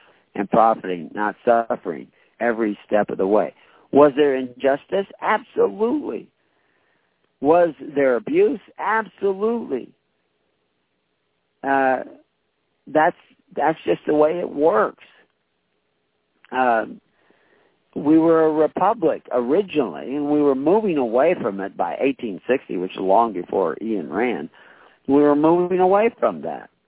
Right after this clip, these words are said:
We were moving away from it back. I can show you places in history in eighteen forty-eight and,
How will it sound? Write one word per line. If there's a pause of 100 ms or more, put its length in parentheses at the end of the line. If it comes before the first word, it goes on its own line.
(960)
We
were
moving
away
from
it
back.
I
can
show
you
places
in
history
in
eighteen
forty-eight
and,